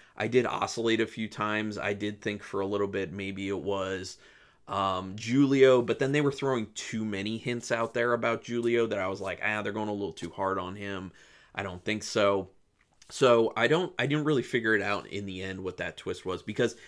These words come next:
one of the other things is you really are trying to figure out that initial kill, the initial murder, and then when the other two murders happen, that makes you think, "Oh, well,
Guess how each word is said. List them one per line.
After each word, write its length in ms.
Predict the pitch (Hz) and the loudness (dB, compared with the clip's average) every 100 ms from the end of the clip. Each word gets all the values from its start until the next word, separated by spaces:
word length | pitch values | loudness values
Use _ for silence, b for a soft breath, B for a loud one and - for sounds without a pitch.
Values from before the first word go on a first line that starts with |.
| B B B | B B B
one 180 | 147 226 | 0 2
of 60 | |
the 120 | 240 190 | 4 4
other 180 | 160 | 4
things 300 | 135 131 123 | 0 -2 0
is 220 | 120 113 b b b _ | 0 -2 b b b _
you 220 | 131 170 | 0 0
really 420 | 127 156 220 247 | 4 6 6 6
are 160 | 160 151 | 2 2
trying 320 | 151 147 135 | 2 2 2
to 60 | 113 | 0
figure 400 | - 117 110 104 | -2 -2 0 0
out 180 | 101 - | 0 0
that 180 | 98 | 0
initial 600 | 98 92 98 98 - 104 - | 0 -2 -4 -2 -2 -4 -8
kill, 480 | - - 90 120 156 _ - | -6 -2 0 0 -4 _ -10
the 200 | 113 110 | -2 -2
initial 400 | 101 104 110 98 | -2 -2 -4 -4
murder, 540 | 95 90 107 123 131 B B B B B | -4 -4 -2 -2 -2 B B B B B
and 240 | 107 107 | -2 0
then 220 | 113 113 113 | 0 0 0
when 140 | 113 | 2
the 100 | 110 | 4
other 160 | 120 104 | 2 0
two 300 | - 170 165 | -4 0 2
murders 420 | 135 120 104 - | 4 4 2 0
happen, 480 | 117 117 104 95 92 | 0 0 -4 -6 -4
that 220 | 104 101 | -4 -4
makes 340 | 110 107 - | -6 -6 -8
you 80 | 98 | -12
think, 340 | - 98 90 - | -6 -6 -6 -6
"Oh, 380 | 123 170 107 98 | 2 4 4 2
well, 640 | 90 101 104 101 101 98 | -4 -2 0 2 0 -2